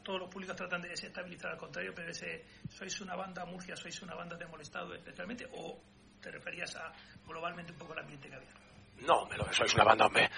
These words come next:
Speaker 2: lo hacen para doler, ellos saben que no somos una banda, sobre todo este año, ¿no? O el año pasado, ¿no? O durante nuestra historia, ¿no? Una banda, hombre, creo que eso es falta de respeto un poco a la institución, ¿no? A Luca Murcia y a lo que representa, ¿no? A la universidad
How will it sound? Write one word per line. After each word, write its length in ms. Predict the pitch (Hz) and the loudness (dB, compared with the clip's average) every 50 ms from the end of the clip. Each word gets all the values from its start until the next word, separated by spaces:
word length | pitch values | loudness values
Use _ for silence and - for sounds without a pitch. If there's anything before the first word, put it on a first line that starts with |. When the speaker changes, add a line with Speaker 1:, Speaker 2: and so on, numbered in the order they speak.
| - - - - - - - - | -6 -6 -6 -8 -8 -10 -10 6
Speaker 2:
lo 140 | - - 120 | 12 12 12
hacen 200 | - - - 113 | 12 12 12 12
para 180 | - 131 131 120 | 12 12 12 12
doler, 240 | 113 120 123 123 | 12 12 12 12
ellos 200 | 117 120 117 113 | 12 12 12 12
saben 240 | - 127 120 131 135 | 12 12 12 12 12
que 80 | 117 120 | 10 8
no 60 | 120 | 6
somos 240 | 113 120 113 107 107 | 8 8 6 6 6
una 100 | 113 110 | 8 12
banda, 320 | 117 139 147 139 - - - - - - - - - - - - - - - | 12 12 12 12 8 4 2 -2 -10 -14 -14 -14 -14 -16 -18 -20 -20 -8 -4
sobre 180 | - - 110 - | -2 0 2 4
todo 140 | 120 120 | 4 6
este 160 | 113 - - 120 | 6 8 8 10
año, 320 | 120 139 127 - - - - - - - - | 10 10 8 6 2 -2 -8 -14 -20 -16 -6
¿no? 220 | - - 127 156 139 | 4 8 10 10 10
O 80 | 117 | 10
el 60 | 113 | 8
año 120 | 113 113 113 | 6 4 4
pasado, 460 | 113 117 - - 143 135 107 - - - - - - | 4 8 12 12 12 12 12 10 0 -8 -18 -10 -2
¿no? 120 | 113 117 | 4 8
O 420 | 139 165 156 127 117 117 113 113 113 | 10 10 10 10 10 8 8 6 4
durante 320 | 113 107 113 113 - 117 113 | 4 4 2 4 4 4 2
nuestra 260 | 110 110 - - 120 | 2 2 2 2 2
historia, 400 | - - 139 143 143 127 107 113 | 6 8 8 10 10 8 8 6
¿no? 100 | 117 123 | 4 4
Una 180 | 135 123 120 | 4 6 8
banda, 300 | 120 117 120 123 127 131 - - - - - - - - - - - - - - - | 8 8 10 12 10 10 10 6 -2 -4 -4 -2 -2 -2 -4 -6 -4 -4 -6 -4 4
hombre, 180 | - 131 120 | 8 8 10
creo 180 | 113 - 117 117 | 10 10 10 10
que 80 | 113 113 | 10 10
eso 120 | - 123 | 10 8
es 80 | 117 - | 10 10
falta 260 | 127 117 - 131 123 | 10 12 12 12 12
de 60 | 123 | 12
respeto 320 | 120 120 - - 123 - | 12 10 6 6 6 8
un 60 | 123 120 | 8 10
poco 120 | 120 120 | 12 12
a 40 | 123 | 12
la 40 | 117 | 10
institución, 540 | - - - - - - 151 131 117 - - - - - - - | 8 4 0 4 10 12 12 12 12 8 -2 -14 -20 -20 -10 2
¿no? 200 | - 127 135 123 | 6 8 10 10
A 20 | |
Luca 240 | 110 113 113 - 113 | 8 6 6 6 6
Murcia 320 | 107 110 127 120 120 131 135 | 6 8 6 6 10 12 12
y 60 | 135 | 12
a 40 | 127 | 12
lo 80 | 123 | 12
que 80 | 117 117 | 10 8
representa, 460 | 113 110 110 - 127 127 123 - - | 6 6 8 8 8 8 8 6 8
¿no? 120 | 123 131 | 10 12
A 40 | 131 | 12
la 60 | 120 | 12
universidad 500 | 117 117 110 107 - - 107 123 143 156 | 12 10 8 6 6 10 12 12 12 12